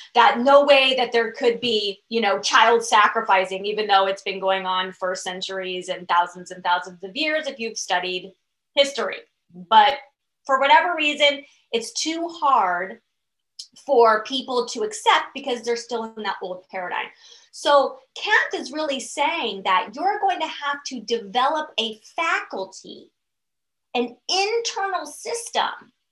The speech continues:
to be able to continue that search for the truth. Okay, and this is what he calls goodwill.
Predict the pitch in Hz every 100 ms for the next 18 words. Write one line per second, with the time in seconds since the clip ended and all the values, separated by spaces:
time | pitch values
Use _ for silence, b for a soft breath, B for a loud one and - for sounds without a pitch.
0 | _ _ _ _ _ _ _ _ _ _
1 | _ _ - 311 302 277 - 320 339 349
2 | 349 - - 294 262 247 - _ - 262
3 | 226 - 302 294 262 220 180 180 185 -
4 | - - - - - - _ _ - -
5 | 135 - 160 - - _ _ _ _ _
6 | _ - 220 254 226 - 226 330 392 466
7 | - 302 262 254 b b _ 302 320 311
8 | 254 202 202 196 - _ 185 233 208 190
9 | 190 202 _ 185 190 180 - -